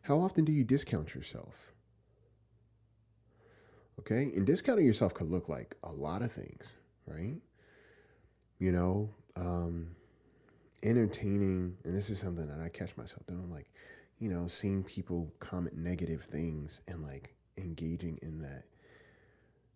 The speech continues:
That costs me. <laughs> Why? Because this person is taking cheap shots at a s-, person that they don't know. They can't even afford.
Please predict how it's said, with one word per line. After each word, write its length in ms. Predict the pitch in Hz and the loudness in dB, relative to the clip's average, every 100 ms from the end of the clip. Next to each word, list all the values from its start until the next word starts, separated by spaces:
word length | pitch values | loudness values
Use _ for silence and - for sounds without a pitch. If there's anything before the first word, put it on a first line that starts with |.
| _ _ _ _ _ | _ _ _ _ _
That 160 | - 151 | 0 0
costs 520 | - 135 220 - - | 2 4 4 2 0
me. 420 | 104 80 64 - - - 120 123 | -2 -4 -6 -8 -8 0 2 6
<laughs> 120 | 240 285 339 - - _ - - - - - - - - _ | 6 6 2 -6 -14 _ -14 -12 -12 -12 -14 -16 -20 -20 _
Why? 380 | - 113 135 180 | 6 8 10 6
Because 480 | 180 156 156 143 127 | 4 2 6 6 6
this 200 | 127 135 | 2 0
person 480 | - 127 160 - 113 | 0 2 2 4 2
is 120 | 104 | 2
taking 320 | - 117 104 | 2 0 0
cheap 260 | 95 - 117 | -2 0 0
shots 360 | - 120 113 - | 2 0 0 0
at 120 | 98 | 0
a 40 | |
s-, 120 | 82 | 0
person 380 | - - 110 104 | -2 2 2 4
that 120 | 95 | 0
they 100 | 95 | 0
don't 180 | 90 87 | 0 0
know. 160 | 104 117 | 2 4
They 140 | 101 | 6
can't 320 | 135 - 190 - | 4 2 0 4
even 240 | 135 135 | 6 6
afford. 720 | 98 - - 135 160 90 - | 4 0 0 2 4 0 -4